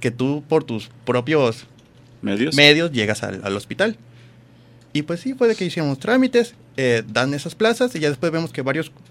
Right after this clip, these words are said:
Speaker 1: alrededor de seis compañeros
Speaker 2: Ajá.
Speaker 1: de la mismo, eh, grado, nos agrada y empezamos ahí algunos, o creo que la general, todos fueron hacia medicina.
Speaker 2: Ujú.
Speaker 1: Y ya estando ahí fue cuando me di cuenta que me agradó mucho lo que es la, este, salud mental,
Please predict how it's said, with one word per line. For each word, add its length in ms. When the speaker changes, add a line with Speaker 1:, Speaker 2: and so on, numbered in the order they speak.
Speaker 1:
alrededor 400
de 220
seis 200
compañeros 640
Speaker 2:
Ajá. 120
Speaker 1:
de 60
la 80
mismo, 400
eh, 340
grado, 380
nos 180
agrada 480
y 60
empezamos 440
ahí 220
algunos, 460
o 100
creo 180
que 100
la 100
general, 340
todos 220
fueron 240
hacia 340
medicina. 540
Speaker 2:
Ujú. 140
Speaker 1:
Y 100
ya 160
estando 320
ahí 160
fue 160
cuando 200
me 80
di 80
cuenta 260
que 80
me 160
agradó 320
mucho 320
lo 200
que 180
es 100
la, 260
este, 260
salud 200
mental, 600